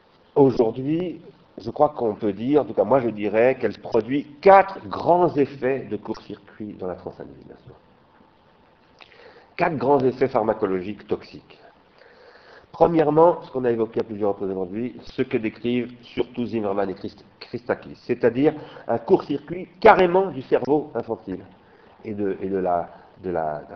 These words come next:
certain type d'or-, de, de, de, de connectivité synaptique, donc qui s'inscrit directement dans,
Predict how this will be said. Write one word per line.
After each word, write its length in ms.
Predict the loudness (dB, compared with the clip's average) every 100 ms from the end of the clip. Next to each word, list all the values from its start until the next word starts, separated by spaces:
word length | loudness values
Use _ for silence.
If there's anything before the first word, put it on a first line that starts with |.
| -2
certain 320 | 0 4 2 2
type 160 | 0 2
d'or-, 220 | 2 0 -6
de, 140 | -6
de, 220 | -6 -10
de, 160 | -10 -12
de 140 | -12
connectivité 760 | -4 -2 -2 -6 -12 -12 -10 -10
synaptique, 640 | -4 -2 -2 -4 -6 -6 -20 -20 -20 -20 -20 _ _ _ -10
donc 180 | -6 -4
qui 120 | -4
s'inscrit 420 | 6 6 6 -2
directement 880 | 0 4 6 6 4 2 4 4 4 0
dans, 140 | 2